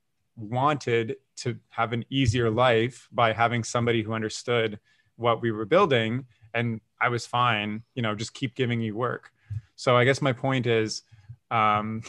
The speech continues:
<laughs> I don't know what my point is. My point is it's better to build a relationship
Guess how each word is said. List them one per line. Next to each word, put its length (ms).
<laughs> 200
I 120
don't 120
know 120
what 80
my 120
point 300
is. 160
My 100
point 240
is 180
it's 100
better 260
to 80
build 200
a 40
relationship 680